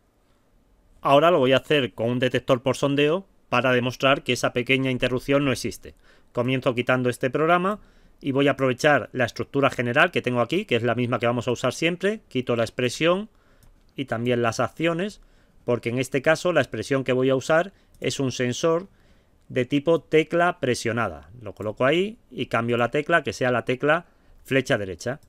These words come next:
Y a continuación de la categoría movimiento elijo mover diez pasos.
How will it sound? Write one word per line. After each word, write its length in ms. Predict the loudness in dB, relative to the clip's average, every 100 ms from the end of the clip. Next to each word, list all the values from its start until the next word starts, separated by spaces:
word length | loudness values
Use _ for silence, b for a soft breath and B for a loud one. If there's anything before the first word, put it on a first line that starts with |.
| -10
Y 100 | -6
a 80 | -4
continuación 580 | -6 -4 -4 -2 -2 0
de 100 | -2
la 80 |
categoría 480 | -2 -6 -4 -2 -2
movimiento 640 | 0 -2 -2 -2 0 -2 -4 b b b b b
elijo 560 | -4 0 0 0 -2 -2 -4
mover 320 | 0 0 0
diez 180 | -2 -2
pasos. 480 | -12 -12 -14 -18